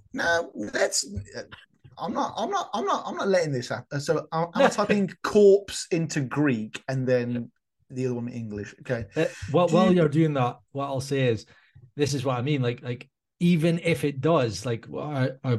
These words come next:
Speaker 2: I believe now it doesn't with, with your passion, and, and we're about to find out. But if it did, if, let's just say it comes up where in Greek walrus,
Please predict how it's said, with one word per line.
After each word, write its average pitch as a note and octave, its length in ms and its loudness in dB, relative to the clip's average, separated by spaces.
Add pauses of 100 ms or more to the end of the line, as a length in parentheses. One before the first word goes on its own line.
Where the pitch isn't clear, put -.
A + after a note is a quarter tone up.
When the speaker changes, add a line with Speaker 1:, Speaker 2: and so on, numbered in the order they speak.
Speaker 2:
I A#2+ 120 -2
believe A#2+ 320 2
now A2+ 180 2
it A2+ 140 -2
doesn't B2+ 340 0
with, A#2+ 300 -8
with A2+ 180 -2
your A#2+ 140 4
passion, C#3 560 0
and, C3 160 0
and B2+ 180 -2
we're B2 120 4
about C3+ 260 2
to B2+ 80 -2
find B2 260 -2
out. C#3 160 2 (380)
But C#3 240 0 (380)
if F3+ 220 0
it D3+ 240 -2
did, C3 500 0
if, D#3 220 -4
let's E3 240 -2
just D#3 160 -6
say D3+ 140 0
it D3 80 -4
comes C3+ 240 -4
up C#3+ 120 0
where B2 300 -4 (140)
in C3+ 180 0
Greek C3+ 380 -4 (240)
walrus, B2+ 420 0